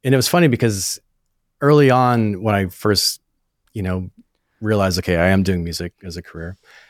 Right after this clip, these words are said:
I probably would have saw, like, that as my end goal. I just wanted to be, like, a s-, more of a songwriter and just sort of write on people's records and produce once in a while. And, like,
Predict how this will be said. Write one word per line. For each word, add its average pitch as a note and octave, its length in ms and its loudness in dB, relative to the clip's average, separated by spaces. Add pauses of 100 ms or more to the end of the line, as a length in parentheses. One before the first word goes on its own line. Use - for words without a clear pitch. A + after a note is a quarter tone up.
(280)
I A#2 40 -6
probably C#3 260 2
would A#2 160 2
have G2+ 160 2
saw, G2 580 0
like, F2+ 180 -8
that F2+ 200 -2
as E2+ 140 -8
my E2 360 -10
end F2+ 220 -8
goal. D#2 260 -14
I F#2 40 -10
just - 160 -12
wanted F2+ 120 -6
to E2 60 -8
be, E2+ 100 -12
like, D#2 120 -12
a E2 40 -20
s-, - 260 -10
more G2+ 120 -4
of E2 60 -4
a E2 40 -6
songwriter G2 840 2
and F2+ 200 -2
just E2+ 180 -6
sort F2 140 -6
of E2 80 -6
write E2+ 320 -4 (240)
on E2 300 -8 (160)
people's G2 240 -4
records A#2 340 2
and G2 100 -4
produce F#2 340 -4
once F2+ 200 -6
in F2 60 -6
a E2 60 -6
while. D#2 320 -4
And, E2+ 160 -12
like, D#2 180 -10